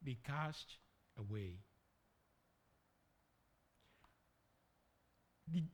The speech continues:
f-, verse that I want to use today, however, to encourage you is found in Romans five, Romans chapter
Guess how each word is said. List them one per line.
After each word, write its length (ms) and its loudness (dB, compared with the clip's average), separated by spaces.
f-, 180 6
verse 340 8
that 200 0
I 80 6
want 320 4
to 80 2
use 380 6
today, 480 2
however, 560 4
to 180 0
encourage 640 2
you 340 2
is 180 2
found 420 4
in 200 2
Romans 420 0
five, 360 2
Romans 420 6
chapter 320 4